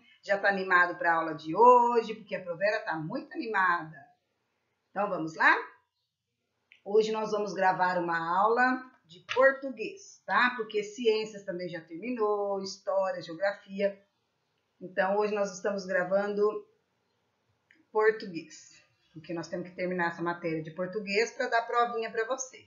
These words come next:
certo? Dia três, segunda-feira, é prova de matemática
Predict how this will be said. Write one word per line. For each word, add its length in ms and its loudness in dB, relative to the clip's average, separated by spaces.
certo? 380 0
Dia 540 2
três, 720 0
segunda-feira, 1080 -2
é 80 -6
prova 320 -4
de 80 -6
matemática 1000 -2